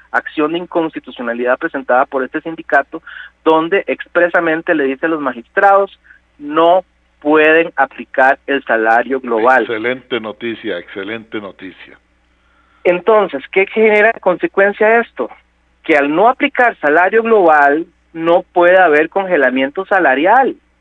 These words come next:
Speaker 1: porque esto es lo que nos va a aplicar el congelamiento, por lo menos por ley marco de empleo público, por reforma fiscal. Ya les dije que a mí me parece raro que no baje esa relación pib deuda, que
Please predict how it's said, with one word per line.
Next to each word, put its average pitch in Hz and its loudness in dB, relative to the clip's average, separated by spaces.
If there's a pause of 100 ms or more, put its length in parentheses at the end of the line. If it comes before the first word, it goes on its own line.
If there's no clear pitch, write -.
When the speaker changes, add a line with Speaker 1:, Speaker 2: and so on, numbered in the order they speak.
(800)
Speaker 1:
porque 151 2
esto 196 0
es 190 2
lo 214 0
que - -4
nos 151 -4
va 160 4
a - 4
aplicar 196 -2
el 196 0
congelamiento, 170 -4
por 156 -2
lo 143 -2
menos 170 -2
por 160 -2
ley 160 0
marco 175 0
de 175 0
empleo 170 -2
público, 196 -2
por - -4
reforma 165 0
fiscal. 185 -2
Ya 170 0
les 170 0
dije 190 -4
que 135 -6
a - -2
mí 135 -6
me 170 -2
parece 170 0
raro 175 2
que - -8
no 147 0
baje 170 2
esa 175 0
relación 170 0
pib 180 -6
deuda, 185 0 (480)
que 127 -8